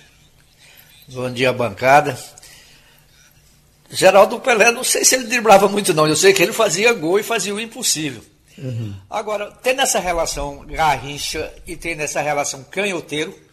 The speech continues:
Speaker 2: Não. Tem Pelé em quarto, na quarta posição ficou Pelé,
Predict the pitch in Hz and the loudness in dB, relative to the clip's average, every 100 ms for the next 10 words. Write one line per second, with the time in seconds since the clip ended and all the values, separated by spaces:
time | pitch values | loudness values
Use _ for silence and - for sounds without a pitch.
0 | _ 156 147 104 _ _ - 196 165 226 | _ -6 -6 -6 _ _ -8 -6 -4 -4
1 | 190 170 156 131 - 202 214 208 165 123 | -2 -2 -2 -6 -4 -2 -2 -4 -10 -8
2 | 196 214 185 147 160 120 175 190 - 139 | -6 -6 -6 -8 -8 -8 -10 -10 -10 -12
3 | 131 165 147 151 208 | -6 -6 -4 -4 -6